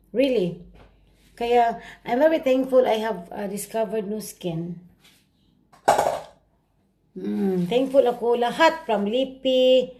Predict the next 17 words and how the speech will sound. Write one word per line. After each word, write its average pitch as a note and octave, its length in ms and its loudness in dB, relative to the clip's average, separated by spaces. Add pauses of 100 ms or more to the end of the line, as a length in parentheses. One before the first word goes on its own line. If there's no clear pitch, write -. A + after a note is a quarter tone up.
(340)
pa-, A3 160 -4
from G#3 240 -4
toothpaste. C4 880 0 (640)
Kasi D#4 160 -4
ang C4+ 160 -2
pangit D4 240 0
ng C#4 160 2
ngipin C#4 320 0
ko C#4 80 4
eh. G3 380 -2 (100)
Yellowish C4+ 480 2
talaga A#3+ 200 6
yan A3+ 200 2
siya. A3+ 160 -4
Tas A3+ 160 -8
ngayon, A#3+ 480 -2 (580)
ah, G#3 540 0